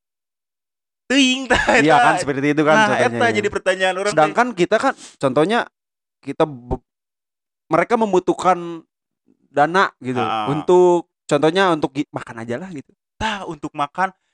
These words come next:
Speaker 2: Kita
Speaker 1: Kan
Speaker 2: aja kan
Speaker 1: we ari
Speaker 2: turun ke jalan gitu kan, Mang?
Speaker 1: Alhamdulillah.
Speaker 2: Apalagi bikin rumah.
Speaker 1: Tah, eta sebenarnya mah anu dibutuhkeun ku korban teh lain cuman logistik, lain
Speaker 2: Iya, iya.
Speaker 1: cuman, lain berbagai macam eta lah.
Speaker 2: Heeh.
Speaker 1: Intina mah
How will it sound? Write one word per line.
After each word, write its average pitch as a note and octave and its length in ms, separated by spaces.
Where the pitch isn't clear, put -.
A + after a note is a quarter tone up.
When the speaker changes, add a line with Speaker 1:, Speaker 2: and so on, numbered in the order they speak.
Speaker 2:
Kita - 180
Speaker 1:
Kan G3 80
Speaker 2:
aja F#3+ 80
kan - 0
Speaker 1:
we F3 80
ari - 140
Speaker 2:
turun D#3 180
ke C#3 80
jalan F#3+ 320
gitu C#3+ 160
kan, B2 160
Mang? A#3 160
Speaker 1:
Alhamdulillah. C3+ 440
Speaker 2:
Apalagi E3 380
bikin C3+ 240
rumah. B3 420
Speaker 1:
Tah, F3+ 320
eta F3+ 480
sebenarnya E3+ 500
mah G#3+ 380
anu C#3+ 180
dibutuhkeun D3 600
ku D3 120
korban D3+ 400
teh G3+ 320
lain C3 300
cuman D3 340
logistik, D3+ 1120
lain C#3+ 220
Speaker 2:
Iya, A2+ 100
iya. G#2+ 60
Speaker 1:
cuman, C3+ 380
lain C3+ 340
berbagai C3+ 380
macam C3+ 280
eta C#3 160
lah. G3 220
Speaker 2:
Heeh. A2+ 400
Speaker 1:
Intina E3 340
mah A3 280